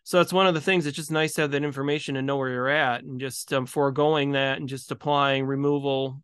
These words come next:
year after year. I mean, one of the things I really wanna say that removal does not equal maintenance. Uh, what we tend to see with crop removal rates is we tend to see the slow build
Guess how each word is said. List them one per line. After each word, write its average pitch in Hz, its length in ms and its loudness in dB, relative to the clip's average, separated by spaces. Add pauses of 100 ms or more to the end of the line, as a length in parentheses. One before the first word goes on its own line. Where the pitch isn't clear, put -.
year 151 320 0
after 135 280 -2
year. 143 400 2
I 131 80 0
mean, 139 240 -4
one 143 140 -2
of 143 80 -4
the 135 60 -4
things 139 260 -6
I 131 60 -2
really 143 220 2
wanna 135 200 -2
say 156 240 -4
that 139 160 -4
removal 143 460 -2
does 135 180 -2
not 139 220 -2
equal 127 260 -6
maintenance. 127 560 -8 (560)
Uh, 131 160 0
what 135 160 0
we 139 80 -2
tend 147 240 0
to 147 60 2
see 151 240 0
with 143 160 -2
crop 147 300 0
removal 147 420 -2
rates 135 300 -2
is 135 100 -12
we 139 100 -6
tend 143 220 0
to 139 80 -2
see 147 260 0
the 139 140 0
slow 139 320 0
build 139 420 2